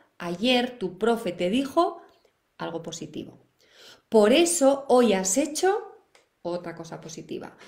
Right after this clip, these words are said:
Por eso a tu hermana le has ayudado a otra cosa positiva. Por eso hoy te has dado cuenta de que tu padre necesitaba y entonces has actuado de esta manera, otra cosa positiva". Normalmente cuando hacemos esto, vamos viendo cómo los niños van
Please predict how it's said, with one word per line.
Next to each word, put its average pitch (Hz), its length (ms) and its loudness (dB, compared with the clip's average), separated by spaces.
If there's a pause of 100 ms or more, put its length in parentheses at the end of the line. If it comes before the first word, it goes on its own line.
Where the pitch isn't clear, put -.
(220)
Por 226 160 8
eso 339 260 4
a 320 140 4
tu 226 120 4
hermana 285 540 2
le 233 160 2
has 254 180 0
ayudado 214 680 2
a 302 320 0 (420)
otra 180 320 -4
cosa 170 240 -14
positiva. - 520 -16 (320)
Por 220 160 6
eso 330 280 4
hoy 320 140 4
te 294 100 0
has 285 120 2
dado 247 280 2
cuenta 269 360 0
de 214 160 0
que 208 120 0
tu 202 240 -6
padre 254 360 0
necesitaba 196 800 -4 (460)
y 196 160 -2
entonces 247 400 -4
has 247 140 -6
actuado 233 360 -2
de 214 80 -2
esta 214 220 -4
manera, 214 520 -4 (440)
otra 196 400 -4
cosa 190 240 -8
positiva". 170 560 -10 (380)
Normalmente 226 520 -4
cuando 202 200 -6
hacemos 247 280 -8
esto, 277 420 -8 (360)
vamos 254 240 -4
viendo 269 260 -6
cómo 233 220 -6
los 254 180 -6
niños 262 400 -2
van 277 260 -6